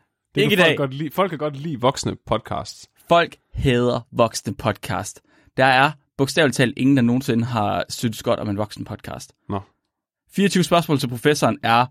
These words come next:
Speaker 2: så langt nede i ranglisterne som overhovedet muligt, fordi den er alt, alt, alt for voksen. De mangler simpelthen børn og glæde og ballade.
Speaker 1: Men hvor, altså,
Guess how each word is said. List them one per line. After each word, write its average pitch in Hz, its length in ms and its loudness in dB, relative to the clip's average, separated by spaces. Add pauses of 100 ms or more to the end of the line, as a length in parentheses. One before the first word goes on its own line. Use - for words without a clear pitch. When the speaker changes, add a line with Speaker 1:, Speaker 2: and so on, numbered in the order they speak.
(200)
Speaker 2:
så - 240 2
langt 165 200 2
nede 165 120 2
i 147 40 2
ranglisterne 139 460 2
som 123 140 -6
overhovedet 135 280 4
muligt, 135 160 2
fordi 123 140 -6
den 123 100 0
er 127 160 4
alt, 131 220 2
alt, 117 220 0
alt 120 180 -2
for 101 140 -12
voksen. - 380 -6
De - 140 0
mangler 139 280 2
simpelthen 123 360 -2 (100)
børn 120 280 2 (640)
og - 160 -12
glæde 120 400 4
og - 140 -10
ballade. 101 460 0 (840)
Speaker 1:
Men 131 160 2
hvor, 156 240 4
altså, 117 260 0